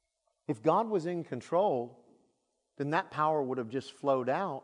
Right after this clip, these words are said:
and poured over them. But it didn't. It sat there waiting. If you want this, I will gladly give it to you.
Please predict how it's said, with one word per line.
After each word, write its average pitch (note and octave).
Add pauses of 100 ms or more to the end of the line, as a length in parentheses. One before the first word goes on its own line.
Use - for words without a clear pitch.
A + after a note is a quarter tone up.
and A#2+
poured C#3
over A#3+
them. F#2+ (1200)
But B2
it B2
didn't. C#3+
It A2+
sat G#3+
there G#2+ (260)
waiting. C#3+ (1200)
If B2
you F3
want B3
this, - (480)
I F#3
will D#3
gladly A#2+ (120)
give A2
it -
to G#2+
you. F2+